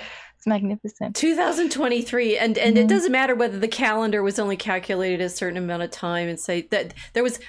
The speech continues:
Speaker 2: I think you shared this, maybe I saw it, I saw it in Telegram, Neil deGrasse Tyson, Tyson, deGrasse, however you say his name,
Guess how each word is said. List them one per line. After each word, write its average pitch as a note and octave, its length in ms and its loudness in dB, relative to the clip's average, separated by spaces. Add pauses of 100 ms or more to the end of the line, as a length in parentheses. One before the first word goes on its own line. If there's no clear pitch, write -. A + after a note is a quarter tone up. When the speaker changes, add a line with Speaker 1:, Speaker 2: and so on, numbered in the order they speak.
(160)
Speaker 2:
I A#3+ 60 0
think G4+ 260 -4
you C4+ 140 -2
shared G3 340 -2
this, - 240 -4
maybe F#3 220 -4
I F#3 80 0
saw A3+ 260 -2
it, - 60 -4
I G3+ 60 -6
saw F3 180 -6
it - 60 -4
in G#3 60 -8
Telegram, F3 560 -4
Neil G#3+ 220 0
deGrasse A3 440 -4
Tyson, G#3+ 640 -4
Tyson, A#3 580 -6 (200)
deGrasse, - 460 -8 (680)
however E3+ 260 -6
you D3 60 -10
say - 160 -12
his - 140 -16
name, - 140 -16